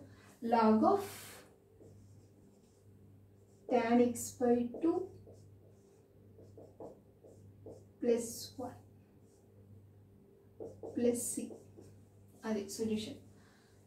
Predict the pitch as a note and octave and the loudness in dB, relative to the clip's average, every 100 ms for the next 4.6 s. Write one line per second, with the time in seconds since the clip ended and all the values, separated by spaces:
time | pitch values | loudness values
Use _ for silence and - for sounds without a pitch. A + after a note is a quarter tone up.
0 | - - - - - B3 A#3+ - C#4+ D#4 | -20 -20 -20 -20 0 2 2 2 4 6
1 | D4+ - D#4 - C#4+ C#4 C#4 C#4 - C#4 | 6 4 2 2 4 6 6 4 4 2
2 | C4+ G#3+ A#3 C4 C4+ C#4 C#4 C4 A#3+ G3+ | 2 2 2 2 2 4 4 2 2 2
3 | B3+ G4 A#4+ - D4 C#4+ C#4 D4 D#4 D4+ | 0 0 0 -2 2 4 6 4 4 2
4 | C#4 C4+ B3 A#3+ A#3+ | 2 2 4 2 4